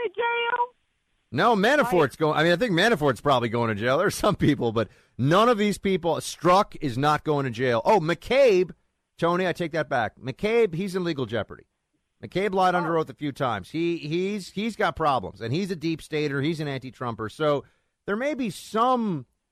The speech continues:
Speaker 2: punishment for some of these folks, but I mean the overall conspiracy here that's been waged against the American people, this, this whole notion of, and Tony, thanks for calling in from Massachusetts.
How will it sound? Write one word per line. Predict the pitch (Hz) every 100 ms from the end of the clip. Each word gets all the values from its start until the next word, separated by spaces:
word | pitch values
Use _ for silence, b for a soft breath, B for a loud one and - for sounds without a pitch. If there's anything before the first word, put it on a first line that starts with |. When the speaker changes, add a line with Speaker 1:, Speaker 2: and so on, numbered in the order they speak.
| _ _ -
Speaker 2:
punishment | 143 156 147 143 123
for |
some | 113 160
of | 156
these | 139
folks, | 139 117 -
but | 156 156
I | 202 277
mean | 247
the | 160 156
overall | 170 214 214 196 175 175 170
conspiracy | - 127 - - 147 175 170 190
here | 170 185 190
that's | 147 120 -
been | - 127 117 107 _ _ _ -
waged | 143 160 156 -
against | 131 101 139 160 -
the |
American | 143 139 131 123
people, | 139 139 160
this, | 123 -
this | 117 -
whole | 143
notion | 123 127 139 - 147
of, | 113
and | 104 123
Tony, | 160 147 110
thanks | 147 147
for |
calling | - 131
in | 120
from | 113
Massachusetts. | 104 - - 101 85